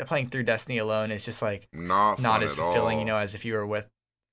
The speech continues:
Speaker 1: like, yeah, exactly. And I'm not, and I'm s-, the gameplay loop was a lot more fun than Destiny, 'cause, like,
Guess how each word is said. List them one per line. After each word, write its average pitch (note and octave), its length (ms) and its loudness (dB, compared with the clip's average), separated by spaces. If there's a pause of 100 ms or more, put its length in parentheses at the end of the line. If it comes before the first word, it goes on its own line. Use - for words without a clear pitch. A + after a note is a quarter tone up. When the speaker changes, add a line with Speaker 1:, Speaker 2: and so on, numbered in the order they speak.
(240)
Speaker 1:
like, B2 140 0
yeah, B2+ 160 8
exactly. A#2 640 4
And C#3+ 140 2
I'm D#3+ 100 4
not, F3+ 300 4
and D#3+ 120 2
I'm E3+ 120 4
s-, - 180 -6
the D3 120 2
gameplay F#3 400 2
loop C3+ 220 -2
was B2 140 2
a C3 40 0
lot B2 140 2
more A#2 120 0
fun A#2+ 260 -2
than A#2+ 100 -2
Destiny, C3 500 -2
'cause, C3 200 -6
like, A2+ 220 0